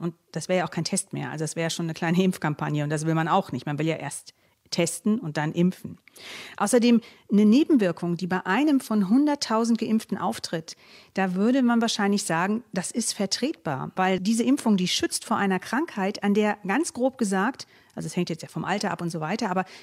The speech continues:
die schützt vor einer Krankheit, an der ungefähr einer von hundert Menschen stirbt. Also es ist ja ein ganz anderes Risiko.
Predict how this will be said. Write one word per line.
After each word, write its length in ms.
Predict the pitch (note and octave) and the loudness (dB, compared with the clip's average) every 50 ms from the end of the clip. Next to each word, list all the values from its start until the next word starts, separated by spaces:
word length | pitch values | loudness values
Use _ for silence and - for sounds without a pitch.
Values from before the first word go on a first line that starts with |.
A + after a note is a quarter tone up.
| - | -12
die 80 | - F3 | -8 -6
schützt 320 | - - E4+ - - - | -4 -2 -2 -4 -4 -4
vor 80 | - B3 | -4 -4
einer 220 | - F3+ F#3 F3+ | -2 0 -2 -2
Krankheit, 520 | F3+ - - G#3+ C4 B3+ - A#3 A3 - - _ | -2 -2 -2 -2 0 0 0 0 -2 -2 -4 _
an 120 | - F#3 | -2 -2
der 180 | F#3 F#3+ - - | 0 0 0 2
ungefähr 460 | A3+ A#3+ B3 A3+ - - G3 G3 - - | 4 4 4 4 2 -2 -6 -4 -2 0
einer 240 | F3+ G#3 A#3 B3 | 2 2 2 2
von 160 | - - G#3+ F#3 | 2 0 0 2
hundert 300 | A3+ A3 G#3 G3+ - F#3+ | 4 4 4 2 2 0
Menschen 260 | F3+ F3 - - E3+ | 0 0 0 -2 -4
stirbt. 500 | - - - G3+ D3 - - - - - _ - - - | -4 -4 -4 -6 -6 -6 -10 -14 -20 -20 _ -14 -10 -8
Also 160 | E3 D#3+ D#3+ | -6 -6 -6
es 60 | D#3 | -6
ist 60 | - | -4
ja 60 | F3+ E3+ | -2 -2
ein 60 | D#3 | -2
ganz 100 | E3 E3+ | -2 -2
anderes 300 | - E3 D3+ D3 - - | -4 -6 -8 -6 -6 -6
Risiko. 440 | F3 F3+ E3+ - - - - E3 | -6 -4 -6 -6 -8 -10 -16 -16